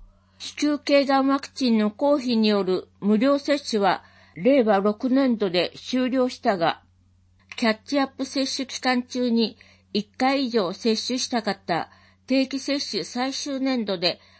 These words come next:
あった高校一年生相当の女子について、令和七年三月三十一日までに一回以上接種した方は、残りの接種を最大一年間公費で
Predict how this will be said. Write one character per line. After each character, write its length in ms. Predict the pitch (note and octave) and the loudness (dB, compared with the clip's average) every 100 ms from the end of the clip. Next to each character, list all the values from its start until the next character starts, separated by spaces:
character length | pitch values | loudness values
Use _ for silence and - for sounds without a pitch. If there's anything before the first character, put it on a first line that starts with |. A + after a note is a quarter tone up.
| _ | _
あ 120 | - | -4
っ 80 | A#3 - | -4 -2
た 120 | G3 | -4
高 280 | - C4+ C#4 | 0 0 2
校 240 | C#4+ C4 | 2 2
一 280 | - A#3+ B3+ | 2 -2 2
年 180 | C4+ C#4 | 4 4
生 220 | C#4 C4+ | 2 0
相 240 | C4 C4+ | 0 -2
当 200 | B3 A3 | 0 0
の 160 | F#3+ F#3+ | 0 0
女 140 | A3 | 0
子 160 | C4 G#3+ | -2 -2
に 140 | G3+ | -2
つ 140 | G3 A3 | 0 -2
い 100 | F#3 | -2
て、 280 | - E3 - _ _ _ - | -2 -4 -4 _ _ _ -2
令 240 | G#3 B3 | 2 4
和 160 | C#4 C#4 | 2 0
七 300 | - C4+ B3+ | -6 -2 0
年 220 | G#3+ G3 | 2 0
三 300 | - C4+ B3 | -2 -2 0
月 200 | G#3+ - | -2 -4
三 300 | B3+ B3 A#3 | 0 0 2
十 200 | G#3+ - | 0 0
一 280 | F#3+ - B3 | -4 -2 -2
日 240 | B3 - | -2 -4
ま 160 | A#3 G#3 | -4 -2
で 120 | F#3+ | -2
に 220 | G3 G3 - _ _ _ | -2 -4 -8 _ _ _
一 120 | G3 | -8
回 320 | - - B3+ - | -8 -2 -2 0
以 160 | C4 | -2
上 200 | A#3 G3 | 0 -2
接 220 | G3 A3+ | -2 -4
種 240 | G#3 - C4+ | -2 -4 -4
し 120 | - | -2
た 140 | B3+ | -4
方 280 | A#3+ A3+ A3+ | -4 -2 0
は、 220 | F#3+ F3 - - - _ | 2 0 -4 -20 -20 _
残 240 | G3 G#3 C4+ | -2 2 2
り 120 | C4+ | 4
の 120 | C4+ | 2
接 340 | - C4 B3+ | 2 -2 0
種 80 | - | 0
を 140 | A#3 - | 0 0
最 320 | - B3 A#3+ | -2 0 2
大 180 | B3 A#3 | 0 0
一 320 | - G#3+ B3+ | -4 -2 0
年 220 | C4 A#3 | 2 2
間 220 | A3 F3+ | -2 -4
公 260 | - C#4+ B3+ | -6 -2 -2
費 180 | B3 F#3+ | -2 -2
で 220 | F3+ | -4